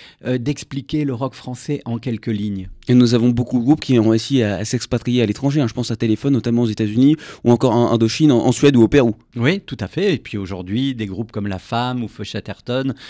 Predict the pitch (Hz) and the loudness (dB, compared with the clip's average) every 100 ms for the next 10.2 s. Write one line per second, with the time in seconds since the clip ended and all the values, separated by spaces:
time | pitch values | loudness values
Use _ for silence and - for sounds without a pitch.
0 | - 101 135 117 117 143 117 117 110 107 | -10 -6 -2 0 0 -2 0 0 0 0
1 | 98 113 135 139 - 113 - 113 107 104 | -2 -2 -4 -6 -10 -10 -10 -8 -8 -6
2 | 110 107 95 127 113 107 110 139 170 - | -8 -8 -2 -2 0 -4 -4 -6 -8 -12
3 | 127 131 110 95 - - _ _ 92 110 | -6 -4 -4 -8 -14 -20 _ _ -10 -6
4 | 123 139 - 113 110 107 - 113 107 104 | -6 -6 -4 -4 -4 -6 -6 -4 -4 -6
5 | - 110 110 113 104 113 104 101 95 113 | -8 -6 -4 -4 -6 -6 -4 -6 -8 -12
6 | 107 - 107 110 101 95 104 113 117 113 | -12 -12 -10 -8 -8 -8 -8 -8 -6 -6
7 | 101 98 117 135 120 107 123 113 104 - | -6 -4 -2 0 -2 -4 -6 -8 -8 -6
8 | 117 92 - - _ 113 127 110 120 - | -6 -8 -16 -20 _ 0 0 -2 -6 -6
9 | 127 120 104 98 - 117 113 101 107 - | -4 -2 -2 -4 -8 -6 -6 -8 -10 -10
10 | 143 170 | -8 -8